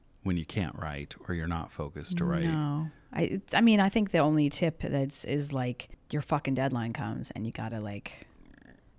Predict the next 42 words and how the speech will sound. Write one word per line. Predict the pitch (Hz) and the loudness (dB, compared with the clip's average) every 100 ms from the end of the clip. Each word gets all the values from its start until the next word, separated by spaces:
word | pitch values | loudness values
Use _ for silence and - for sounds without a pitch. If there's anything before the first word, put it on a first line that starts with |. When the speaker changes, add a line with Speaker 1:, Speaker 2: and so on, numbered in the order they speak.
| - | -16
Speaker 2:
figure | - 131 120 | -8 -4 -4
your | - | -4
shit | - - 113 | -4 -6 -6
out, | 107 117 - - | -6 -10 -12 -6
you | 143 | -2
know? | |
Speaker 1:
Right. | 117 117 95 92 | -2 -2 -4 0
Speaker 2:
I | |
don't, | 151 139 | 2 2
I'm | 156 143 151 | 0 0 2
not, | 147 147 | 2 4
I | |
don't | 156 | 4
have | 170 143 | 4 2
a | |
deadline | 139 135 139 139 131 | 2 0 2 2 2
beating | 139 135 139 | 2 2 4
me | 143 | 2
down, | 131 127 139 | 2 0 0
but | 135 123 | 0 0
I | |
know | 123 135 139 | 0 0 -2
that | 135 | -2
I, | 123 135 - - - - - - - _ - - - - | -2 -4 -10 -20 -20 -20 -20 -20 -20 _ -20 -20 -18 -10
I | 170 | 4
think | 262 302 | 6 8
I | |
just | 277 185 | 8 8
need | 151 | 4
somebody | - 127 135 | 6 2 4
to, | 131 | 2
like, | 131 123 - - | 0 -2 -6 -10
kinda | - 127 127 - - - - - - - - - | -2 -2 -2 -8 -20 -20 -20 -20 -20 -20 -20 -18
slap | - - 95 | -12 -6 -4
me | 123 | -6
across | - - - | -6 -4 -2
<laughs> | |
the | - | 0
face | - 165 - - | 4 4 2 0
and | 143 | -2
be | 147 | -2
like, | 135 127 | -2 -4